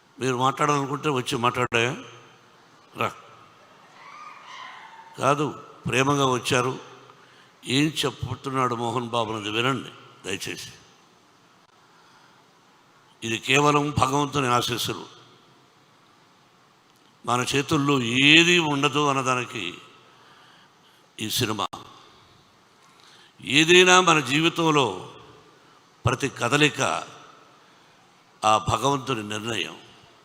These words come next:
మనం అనుకుంటాం రెండు పిక్చర్లు హిట్ అయిన వెంటనే "We are great" అని. No, we are not great. We are instrumental. ఆ భగవంతుని ఆశీస్సులే, మన తల్లిదండ్రుల ఆశీస్సులే మనల్ని మన ముందుకు నడిపిస్తాయి.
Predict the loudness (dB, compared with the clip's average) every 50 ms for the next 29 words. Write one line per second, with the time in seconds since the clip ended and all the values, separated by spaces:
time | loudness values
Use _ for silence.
0 | _ -20 -20 _ _ _ _ _ _ _ _ _ _ _ -20 -20 _ _ _ _
1 | _ _ _ _ _ _ _ _ _ -2 0 0 2 2 2 2 2 0 -2 2
2 | 4 4 4 6 4 2 2 0 -2 0 2 2 2 2 2 0 0 0 0 2
3 | 2 2 0 -2 -2 -2 -2 0 2 4 4 4 2 2 -2 0 2 2 2 2
4 | 0 -4 -4 -4 -4 -4 -2 -2 -2 -4 -6 -10 -14 -18 -20 -20 -20 -20 -20 _
5 | _ _ _ _ _ _ -16 -10 -6 -4 -4 -4 -2 -2 -2 -2 -4 -6 -12 -10
6 | -8 -8 -8 -8 -10 -16 -20 -20 -20 _ _ _ _ _ _ _ _ _ _ _
7 | _ _ _ _ -8 -2 0 2 2 2 0 -4 -4 -4 -2 0 0 -2 0 0
8 | 0 0 0 0 -2 -4 -10 -12 -12 -14 -20 -20 -20 -20 -20 -20 -20 -20 -20 _
9 | _ _ _ _ _ _ _ _ _ _ _ _ 2 4 4 4 2 0 0 0
10 | 2 0 0 0 -2 -2 0 4 4 4 4 4 2 -2 -4 -4 -4 -4 -4 -6
11 | -6 -8 -12 -20 -20 -20 -20 -20 -20 -20 -20 -20 -20 -20 -20 -20 -20 -20 -20 -6
12 | 0 4 4 4 6 6 6 6 6 6 4 2 2 2 2 4 6 8 8 10
13 | 10 8 8 6 2 0 0 0 -2 0 0 0 0 0 0 0 0 0 -2 -2
14 | -2 -4 -4 -4 -4 -4 -4 -4 -4 -6 -6 -8 -10 -10 -12 -12 -14 -14 -16